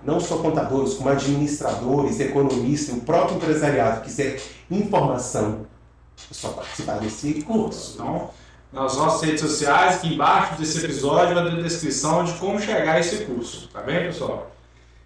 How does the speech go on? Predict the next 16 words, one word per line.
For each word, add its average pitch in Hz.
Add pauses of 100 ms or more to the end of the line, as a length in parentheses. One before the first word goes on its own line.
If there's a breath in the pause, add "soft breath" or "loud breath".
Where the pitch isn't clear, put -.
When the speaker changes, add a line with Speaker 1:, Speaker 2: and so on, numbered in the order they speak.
(240 soft breath)
Speaker 2:
É, 131 (1120)
como 196
nós 180
combinamos, 185 (120)
todo 170
episódio 180
nós 220
vamos 220
pedir 202
dicas 208
culturais, - (240)
tá? 147 (400 loud breath)
É, 131
eu 180
queria 180
sugerir, 180